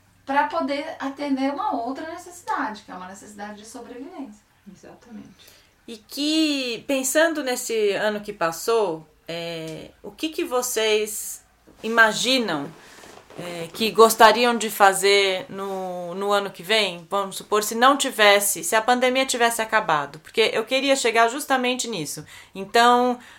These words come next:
Speaker 3: vamos supor, eu gostaria de, é,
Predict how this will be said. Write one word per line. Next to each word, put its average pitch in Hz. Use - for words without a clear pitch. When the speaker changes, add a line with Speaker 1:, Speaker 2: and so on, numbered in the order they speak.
Speaker 3:
vamos 214
supor, 185
eu 208
gostaria 214
de, 214
é, 165